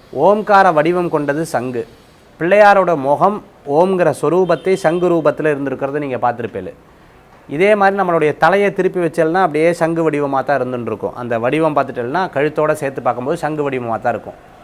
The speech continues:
இந்த சங்குக்கு ரொம்ப அற்புதமான ரேஷியோ இருக்கு. ரேஷியோனா, அந்த கணிதம், அந்த சக்கரத்தினுடைய அளவு எல்லாத்துக்கும் பிடிக்குமா.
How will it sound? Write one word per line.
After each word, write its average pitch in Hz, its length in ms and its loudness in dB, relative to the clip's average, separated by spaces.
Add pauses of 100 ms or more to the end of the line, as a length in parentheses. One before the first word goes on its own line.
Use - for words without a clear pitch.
(460)
இந்த 156 220 -2 (120)
சங்குக்கு 202 720 2 (720)
ரொம்ப 202 420 0
அற்புதமான 185 640 0
ரேஷியோ 180 560 2
இருக்கு. - 320 -8
ரேஷியோனா, 156 800 -2 (420)
அந்த 131 240 -4
கணிதம், 175 480 0
அந்த 127 240 -8
சக்கரத்தினுடைய 151 600 -2
அளவு 123 320 2
எல்லாத்துக்கும் 180 640 2
பிடிக்குமா. 131 380 -6